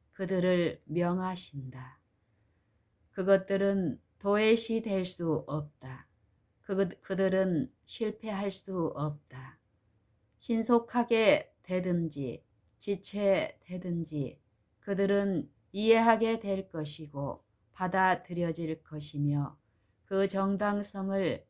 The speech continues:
드러내게 될 것이다. 그러므로 믿음의 의의 기별은 천팔백팔십팔 년 교회에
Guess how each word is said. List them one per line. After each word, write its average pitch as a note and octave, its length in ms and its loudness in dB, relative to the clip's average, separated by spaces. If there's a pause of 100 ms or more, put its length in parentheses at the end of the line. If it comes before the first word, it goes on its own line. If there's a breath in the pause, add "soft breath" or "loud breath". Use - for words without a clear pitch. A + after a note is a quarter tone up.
(120)
드러내게 F#3+ 680 0
될 D#3+ 340 -8
것이다. C3+ 680 -14 (1600)
그러므로 G#3+ 840 4 (340)
믿음의 G3+ 720 0
의의 G#3 500 0
기별은 D#3+ 720 -2 (500)
천팔백팔십팔 G3+ 1600 -4
년 D3 320 -4 (400)
교회에 F3+ 880 2